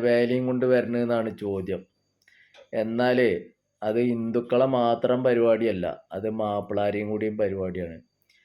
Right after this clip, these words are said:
അവിടെ ഹിന്ദുക്കളും മുസ്ലിമും, മുസ്ലിങ്ങളൊക്കെ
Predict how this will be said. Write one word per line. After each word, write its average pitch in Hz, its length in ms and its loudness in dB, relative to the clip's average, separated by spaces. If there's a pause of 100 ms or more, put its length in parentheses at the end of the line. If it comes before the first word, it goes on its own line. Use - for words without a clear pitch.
(240)
അവിടെ 110 420 4 (600)
ഹിന്ദുക്കളും 117 720 0
മുസ്ലിമും, 113 560 -4 (500)
മുസ്ലിങ്ങളൊക്കെ 110 760 -2